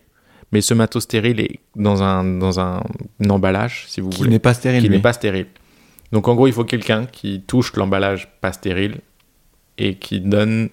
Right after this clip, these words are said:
Speaker 1: ce qu'il y a à l'intérieur de l'emballage, stérilement, au chirurgien. Donc voilà un peu ce que fait le circulant, en plus de plein d'autres choses, hein, bien sûr, il s'occupe de
Speaker 2: Énormément de choses, c'est énormément de choses.
Speaker 1: il s'occupe de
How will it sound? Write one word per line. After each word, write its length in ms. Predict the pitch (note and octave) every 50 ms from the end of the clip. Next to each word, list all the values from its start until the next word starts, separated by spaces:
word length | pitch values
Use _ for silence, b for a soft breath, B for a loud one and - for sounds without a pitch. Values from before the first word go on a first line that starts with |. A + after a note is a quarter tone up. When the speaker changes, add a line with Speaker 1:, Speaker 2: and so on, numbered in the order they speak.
| _ -
Speaker 1:
ce 100 | - -
qu'il 140 | - - G2
y 40 | F#2+
a 60 | F#2+
à 40 | F#2+
l'intérieur 560 | F#2+ G#2 A#2+ A#2+ - A#2 G#2+ G#2 G#2+ A2 A2
de 80 | G#2 G#2
l'emballage, 640 | G2+ G2+ G2 F#2+ F#2+ F#2+ G2 G#2 A2 A2+ - _ _ _
stérilement, 640 | - - - G2+ F#2 F#2+ F2 E2+ F#2 F#2+ G2+ - _ _ _ _ _ b b b b b b b b b b b
au 100 | b A2
chirurgien. 360 | G#2 - G#2+ G2 F#2 F2+ F2+ - b b b b b b b b b
Donc 120 | B2 B2 A2+
voilà 200 | C3 C3+ D3+ D#3
un 60 | C3
peu 120 | - C#3+
ce 80 | C3 -
que 80 | -
fait 120 | A2+ - A#2
le 60 | G#2
circulant, 460 | - - G2 - - A2 A2+ A#2+ - -
en 120 | A#2+ A2+
plus 200 | - - B2+ A#2 G#2
de 60 | G2+
plein 200 | F#2 - G#2+ G2+
d'autres 180 | G2+ G2+ F#2+ -
choses, 240 | C3+ C3+ A#2+ G#2+
hein, 80 | G#2 G#2
bien 120 | G2 G2 G2
sûr, 180 | - - A2
il 60 | G2+ F#2+
s'occupe 400 | - G2+ - - - G#2+ G2+ F#2+
de 260 | G2 G2 G2 F#2+ - - - -
Speaker 2:
Énormément 520 | C#3 C3+ C3+ C3+ B2 A#2+ A#2+ A#2+ A#2+ A2
de 40 | -
choses, 300 | - A2 F#2+ - - -
c'est 200 | - - - - -
énormément 520 | B2+ B2 B2 A#2+ A2 A2+ A#2 A2 G#2+ A2
de 60 | A2 -
choses. 220 | - G#2 A2+ -
Speaker 1:
il 120 | D#3 A#2+
s'occupe 460 | - - A#2+ G#2+ - - B2+ A2+ G#2+ G#2
de 760 | G2+ G#2+ G#2 G#2 G#2 G#2 G#2 G#2 G2+ F#2+ F#2+ - - -